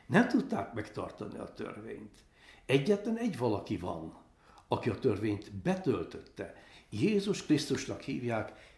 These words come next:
és csak a fiak jellemzője, hogy az Isten törvényét cselekszik, és megtartják.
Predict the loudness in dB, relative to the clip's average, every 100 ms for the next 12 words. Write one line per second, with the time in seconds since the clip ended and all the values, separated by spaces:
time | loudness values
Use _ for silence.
0 | 2 4 4 2 2 2 2 8 10 10
1 | 8 4 4 2 0 -4 -4 -4 -4 -6
2 | -8 -14 -20 -20 -20 -8 -2 -2 -2 -6
3 | -4 -2 -2 -4 -6 -6 2 2 2 0
4 | -2 -2 -6 -8 -10 -4 -2 0 -2 -8
5 | -10 -10 -12 -20 -20 -20 -2 2 2 2
6 | -2 -4 -4 -8 -8 -10 -10 -10